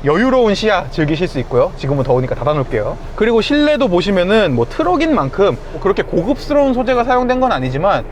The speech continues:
손으로 만졌을 때 그렇게 거슬리지 않고 눈으로 봤을 때도 크게 떨어져 보이지 않는 합리적인 소재가 적용이 되면서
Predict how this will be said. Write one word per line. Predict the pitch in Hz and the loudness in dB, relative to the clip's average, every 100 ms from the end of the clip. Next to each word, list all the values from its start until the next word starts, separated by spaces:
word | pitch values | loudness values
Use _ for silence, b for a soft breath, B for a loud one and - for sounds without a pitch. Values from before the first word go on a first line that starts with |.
| B B | B B
손으로 | - 302 311 277 | -4 0 2 2
만졌을 | 156 180 214 220 | 2 0 -2 -2
때 | 202 | 0
그렇게 | 175 170 | -2 -4
거슬리지 | - 147 165 233 226 190 | -2 -2 0 -2 0 0
않고 | 131 123 170 131 | -2 -2 -2 0
눈으로 | 147 233 262 254 | 0 0 2 0
봤을 | 151 214 202 | 0 -2 0
때도 | 190 175 269 311 B B - | 0 2 0 0 B B -10
크게 | - 320 - | -6 -4 0
떨어져 | 294 302 269 | 2 2 2
보이지 | 247 247 214 | 0 0 0
않는 | 143 151 175 | 0 -2 -2
합리적인 | 196 247 302 285 240 214 | -4 -4 -2 0 -2 -2
소재가 | 226 233 196 | -2 -2 -2
적용이 | 143 175 190 | -2 -2 -2
되면서 | 143 139 151 208 190 | -2 -2 0 2 2